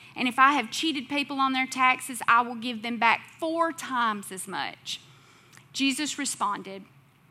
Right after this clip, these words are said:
"Salvation has come to this home today, for this man has shown himself to be a true son of Abraham, for the Son of Man came to seek and save those who are lost."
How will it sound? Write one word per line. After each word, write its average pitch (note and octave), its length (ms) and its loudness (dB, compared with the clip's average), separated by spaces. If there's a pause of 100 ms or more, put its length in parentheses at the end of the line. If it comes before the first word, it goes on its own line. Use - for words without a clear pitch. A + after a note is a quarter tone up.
"Salvation B3 760 6
has B3 220 -2
come A#3+ 260 -6
to G#3+ 80 -8
this G3+ 240 -10
home A3 320 -4
today, G3 540 -10 (380)
for A#3+ 140 -6
this C4 220 -2
man B3 280 0
has A3 160 -6
shown B3 340 0
himself C4 520 -4
to G#3+ 100 -12
be G#3 180 -6
a G#3 80 -10
true B3+ 300 -8
son A#3+ 240 -6
of A3 100 -6
Abraham, G3+ 680 -8 (340)
for A#3+ 120 -6
the A3 140 -6
Son B3 240 -2
of C4 120 -4
Man A3+ 260 -4
came G#3+ 260 -8
to G#3 140 -10
seek A#3 340 -6
and B3+ 160 -6
save G3+ 540 -6
those G#3 300 -6
who G#3+ 140 -10
are G3+ 100 -10
lost." F#3+ 640 -10